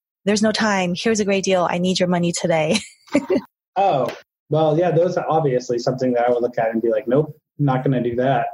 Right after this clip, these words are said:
Speaker 1: <laughs>
Speaker 2: 'Cause it, 'cause, like, the reality as an investor, you can't do those kinds of deals because it doesn't matter what the upside is,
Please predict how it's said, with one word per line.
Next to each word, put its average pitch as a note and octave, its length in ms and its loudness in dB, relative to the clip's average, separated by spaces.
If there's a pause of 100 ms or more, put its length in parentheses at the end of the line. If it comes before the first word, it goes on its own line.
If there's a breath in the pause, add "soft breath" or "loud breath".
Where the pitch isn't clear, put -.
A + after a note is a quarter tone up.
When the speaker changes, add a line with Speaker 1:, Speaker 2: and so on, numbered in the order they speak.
Speaker 1:
<laughs> - 200 -16
Speaker 2:
'Cause F3+ 320 0
it, F#3+ 420 -4
'cause, G#3 140 0
like, G3+ 140 0
the F#3 80 0
reality G3 300 2
as D#3+ 120 2
an D#3 80 0
investor, D#3+ 360 -2
you C3 180 -2
can't D3 340 -2
do C#3+ 180 0
those B2+ 220 -2
kinds A#2 240 -2
of A2+ 120 -2
deals A2+ 340 0
because C#3 240 -2
it B2+ 80 -2
doesn't D3+ 260 0
matter C3+ 280 0
what A#2+ 200 0
the A2+ 120 -2
upside A#2 400 0 (200)
is, - 240 -4